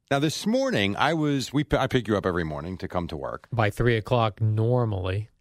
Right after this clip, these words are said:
Speaker 1: Today was three oh two.
Speaker 2: Yes.
Speaker 1: And that was because not only do you wanna look good for the women in your life, but you'd like to look good when you come to work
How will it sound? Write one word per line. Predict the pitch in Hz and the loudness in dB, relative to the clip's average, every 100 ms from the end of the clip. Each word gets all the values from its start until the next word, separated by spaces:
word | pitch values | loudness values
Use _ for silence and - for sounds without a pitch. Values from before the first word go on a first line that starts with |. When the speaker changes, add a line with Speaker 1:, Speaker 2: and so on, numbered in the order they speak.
| _ | _
Speaker 1:
Today | 147 160 175 | 0 2 2
was | 156 | -2
three | - 139 110 | 0 0 0
oh | |
two. | 95 80 67 _ - | -2 -6 -10 _ -4
Speaker 2:
Yes. | 110 87 - - - _ | -2 -2 -8 -14 -18 _
Speaker 1:
And | 117 147 | -2 0
that | 202 | 2
was | 208 202 | 0 0
because | 160 - 147 131 | -2 0 0 2
not | 170 | 0
only | 196 190 | 0 0
do | |
you | 165 | 0
wanna | 147 135 | 2 2
look | 131 117 | 0 0
good | 127 110 | -2 -2
for | - - 107 104 98 | -4 -2 2 2 2
the | 92 107 | 2 2
women | 139 127 | 2 2
in | 107 | 0
your | 92 | 0
life, | 78 82 - | 0 0 0
but | 156 | 0
you'd | 208 | 0
like | 226 262 - | 0 0 -2
to | 175 | -2
look | 139 113 | -2 0
good | 127 | -2
when | 120 | -2
you | 113 | -4
come | - 107 | -2 -4
to | - | -2
work | 95 110 85 - | 0 0 0 -6